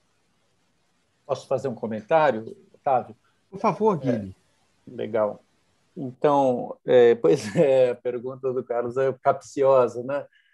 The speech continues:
Speaker 1: Parece que o mercado é um grande ausente <laughs> de todas essas considerações, e é difícil mesmo, é, situar. Eu só queria, pra tentar chegar na sua pergunta,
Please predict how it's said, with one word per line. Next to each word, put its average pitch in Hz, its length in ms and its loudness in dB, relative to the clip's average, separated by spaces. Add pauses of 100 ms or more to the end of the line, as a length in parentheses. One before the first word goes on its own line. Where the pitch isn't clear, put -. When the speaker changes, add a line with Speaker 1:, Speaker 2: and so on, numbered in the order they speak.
(160)
Speaker 1:
Parece 131 200 0
que - 80 -8
o 143 40 -2
mercado 139 420 0
é 143 60 -4
um 143 100 -6
grande 151 260 0
ausente 143 800 -2
<laughs> - 920 -6
de 151 240 -2
todas 147 560 0
essas - 500 -2 (540)
considerações, 131 1000 2 (120)
e 127 240 -2
é 123 80 8
difícil 160 540 -6
mesmo, 104 440 -4 (760)
é, 104 800 4
situar. 107 540 -2
Eu 104 40 -2
só 110 120 -12
queria, 131 280 4
pra - 340 -2
tentar 127 600 0 (100)
chegar 113 340 -2
na 120 120 -10
sua - 160 -4
pergunta, 127 640 2